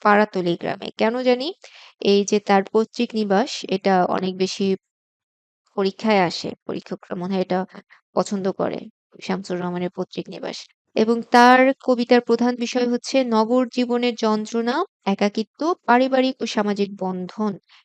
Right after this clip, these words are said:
এগুলো হচ্ছে তার কবিতার বিষয়। এই প্রতিটা কথাই একটু কষ্ট করে মনে রাখবে। কাব্যগ্রন্থ আছে এখানে, অনেকগুলো কাব্যগ্রন্থ আছে, সবগুলোই বড় বড়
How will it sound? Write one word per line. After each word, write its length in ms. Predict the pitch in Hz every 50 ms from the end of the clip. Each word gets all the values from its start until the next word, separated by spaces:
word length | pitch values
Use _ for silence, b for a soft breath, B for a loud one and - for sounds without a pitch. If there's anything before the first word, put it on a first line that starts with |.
| _
এগুলো 340 | - - - - 185 185 190
হচ্ছে 240 | 196 190 - - 214
তার 220 | - - 196 202 254 294 - _
কবিতার 400 | - 185 196 180 - - 180 -
বিষয়। 460 | 208 196 185 180 - - 233 254 320 392 B B B B B B _
এই 100 | 196 190
প্রতিটা 400 | - - 208 202 - - - 208 202 -
কথাই 360 | 190 196 - 214 214 208 196
একটু 200 | 185 - - 180 -
কষ্ট 220 | 196 - - -
করে 360 | 190 - 190 185 196 220 247 247
মনে 240 | 208 185 185 185 180
রাখবে। 320 | 175 170 165 - _ _ - - _ _ _ _ _ _ _ _ _ _ _ _ _ _ _ _ _ _ _ _ -
কাব্যগ্রন্থ 600 | - 185 185 - - 190 190 196 190 190 190 -
আছে 240 | 202 185 185 - - 202
এখানে, 260 | 196 - 214 208 226 269 320 B B B B B B B
অনেকগুলো 400 | - 190 214 214 208 233 226 226
কাব্যগ্রন্থ 640 | 226 - 233 220 214 233 226 226 - 226 233 - 247
আছে, 520 | 247 233 233 233 - - 277 269 277 269
সবগুলোই 480 | 262 - 208 196 202 196 220 226 233 233
বড় 260 | 214 214 214 220 226
বড় 220 | 220 240 240 262